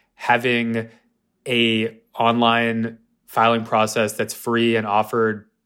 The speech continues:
by the government to all of us as citizens. And I, I don't think any of that's gonna pass anytime soon the way Congress looks right now, but it's out there.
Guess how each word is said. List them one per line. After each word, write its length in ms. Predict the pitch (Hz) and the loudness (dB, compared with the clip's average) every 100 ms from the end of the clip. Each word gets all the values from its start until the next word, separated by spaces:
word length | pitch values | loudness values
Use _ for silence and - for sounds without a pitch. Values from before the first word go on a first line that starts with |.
| _ | _
by 160 | 107 107 | 0 0
the 80 | |
government 680 | 110 113 110 104 101 98 107 _ _ _ _ | 2 2 0 -4 -8 -10 -14 _ _ _ _
to 640 | - - 120 107 107 107 104 _ _ _ _ | -8 -4 -2 0 -2 -4 -6 _ _ _ _
all 220 | 131 113 | 0 0
of 120 | 110 | 2
us 240 | 117 113 - | 2 0 -2
as 160 | 113 | -4
citizens. 540 | - 170 135 117 104 104 - - _ - | 0 2 2 -2 -8 -12 -18 -20 _ -2
And 380 | 147 135 127 | 0 0 -2
I, 260 | 135 135 127 | -2 0 2
I 20 | |
don't 160 | 143 139 | 2 2
think 200 | 151 147 | -2 -2
any 160 | 131 | -4
of 80 | 123 | -2
that's 180 | 113 110 | -4 -6
gonna 260 | 123 110 107 | -6 -6 -8
pass 400 | - 127 113 131 | -4 -2 0 -2
anytime 340 | 113 120 110 | -8 -6 -8
soon 340 | - 123 110 | -6 -4 -4
the 80 | 110 | -4
way 340 | 107 107 107 110 | -4 -4 -6 -10
Congress 460 | - 120 120 117 | -4 -2 -2 -2
looks 240 | 120 113 123 | -4 -4 -2
right 200 | 110 113 | -2 2
now, 340 | 139 139 117 | 2 2 0
but 400 | 110 117 110 - | 2 2 0 -4
it's 180 | 139 120 | -6 0
out 220 | 123 120 | 2 0
there. 240 | 117 - | -4 -18